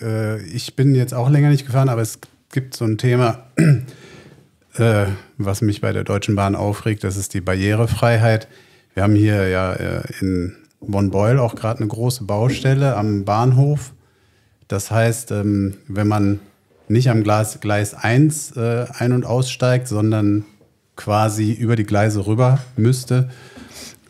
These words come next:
und am Gleis zwei ankommt oder abfährt, dann muss man jetzt so eine, ähm, Behelfsbrücke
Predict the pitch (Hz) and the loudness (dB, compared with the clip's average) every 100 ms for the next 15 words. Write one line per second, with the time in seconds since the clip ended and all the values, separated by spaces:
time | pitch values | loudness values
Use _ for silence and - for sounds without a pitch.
0 | - 110 107 95 98 101 98 - 101 95 | -4 0 0 0 0 0 -2 -2 2 2
1 | 92 - - - - - - - - 101 | 0 -6 -8 -6 -6 -8 -12 -12 -6 0
2 | 110 139 - - 110 131 131 - 127 147 | 4 4 2 -4 0 2 2 2 4 4
3 | 147 - - _ _ _ _ _ _ _ | 0 -8 -20 _ _ _ _ _ _ _
4 | _ - - 107 95 98 - 113 113 - | _ -16 -4 0 0 -2 -4 -4 -4 -6
5 | - _ - _ 98 101 127 127 127 123 | -20 _ -20 _ 0 2 2 4 4 4
6 | 127 - 110 110 - 107 104 104 104 101 | 0 -2 -2 -2 -4 -4 0 2 2 -2
7 | - 98 92 92 98 - _ _ _ _ | -6 -6 -2 -4 -6 -12 _ _ _ _
8 | _ - 101 110 151 156 - - 95 95 | _ -6 -2 2 2 2 -8 -6 -4 -4
9 | - 85 | -4 -8